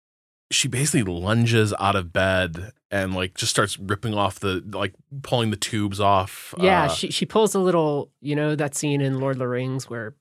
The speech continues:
Speaker 2: Bilbo's like, "Ah, here's your mithril." And then he's
Speaker 1: Yeah.
Speaker 2: like, "I wanted that ring." And then he's like, "Ah!" It's like that, except it's your mom falling out of a hospital bed and telling you to make America whole again.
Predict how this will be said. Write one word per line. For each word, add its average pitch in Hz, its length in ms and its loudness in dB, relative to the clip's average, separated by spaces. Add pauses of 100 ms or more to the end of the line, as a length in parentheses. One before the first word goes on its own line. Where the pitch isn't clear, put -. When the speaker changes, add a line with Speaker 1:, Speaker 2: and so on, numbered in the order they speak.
Speaker 2:
Bilbo's 117 380 -8
like, 117 200 -10
"Ah, 170 200 2
here's 202 260 2
your 208 100 4
mithril." 160 340 2
And 131 80 -2
then 135 80 2
he's 131 80 6
Speaker 1:
Yeah. 127 140 6
Speaker 2:
like, 127 120 4
"I - 20 8
wanted 165 280 6
that 143 140 4
ring." 165 200 4
And 143 120 0
then 160 100 2
he's 147 100 -2
like, 175 140 -6
"Ah!" 214 400 4 (400)
It's 233 120 -4
like 277 180 6
that, 190 240 4
except 156 380 0
it's 147 180 -2
your 156 80 2
mom 156 300 4
falling 139 340 0
out 135 100 0
of 131 60 -4
a 131 40 -4
hospital 143 440 -2
bed 131 240 -2
and 135 160 -2
telling 147 300 0
you 135 160 2
to 123 160 0
make 131 220 2
America 131 340 0
whole 156 260 -2
again. 120 320 -6